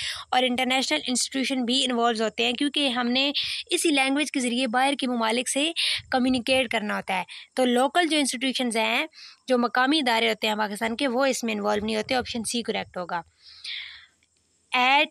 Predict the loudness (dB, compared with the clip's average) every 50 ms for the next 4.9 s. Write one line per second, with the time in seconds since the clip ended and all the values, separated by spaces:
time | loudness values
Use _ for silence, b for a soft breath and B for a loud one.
0 | -2 -8 -4 0 2 2 2 0 -2 -4 -4 0 0 2 2 2 2 2 0 2
1 | 2 2 4 2 2 2 2 2 2 2 2 0 2 2 0 0 0 0 0 0
2 | 0 2 0 0 0 0 0 0 0 -2 -2 -2 -4 -4 -4 -2 -2 0 0 0
3 | 0 2 2 2 2 2 0 0 0 0 0 0 0 0 2 0 0 2 2 2
4 | 0 0 -2 -2 -4 -2 -2 0 0 0 0 -2 -2 -2 -4 -4 -6